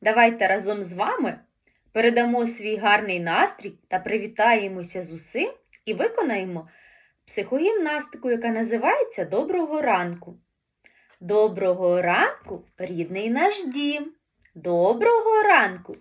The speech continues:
діткам усім. Доброго ранку сонечку ясному. Доброго ранку садочку прекрасному. Вліво, вправо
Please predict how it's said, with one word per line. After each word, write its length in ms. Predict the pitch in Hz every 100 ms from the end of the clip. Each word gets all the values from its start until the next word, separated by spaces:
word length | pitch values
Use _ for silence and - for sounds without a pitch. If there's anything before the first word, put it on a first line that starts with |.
| _
діткам 880 | 214 220 269 294 294 285 - 226 202
усім. 720 | - 180 - - 196 175 156 - - - _ _
Доброго 840 | 185 208 233 294 294 302 285 302
ранку 540 | 302 311 302 294 302 302
сонечку 1300 | - - - 285 302 311 311 302 269 247 - - 254
ясному. 1200 | 240 233 247 233 226 214 196 - 185 165 165 156 _ - - _ 175
Доброго 920 | 170 170 196 320 415 427 403 427 427
ранку 640 | 415 302 214 190 180 - _
садочку 1160 | - - 320 349 233 233 240 277 277 - - 240
прекрасному. 1400 | - 247 240 - 233 220 208 196 190 - 190 170 165 165 - - _ -
Вліво, 840 | 202 240 311 311 262 190 185 180
вправо 1160 | 175 _ - 240 262 262 220 180 165 170 170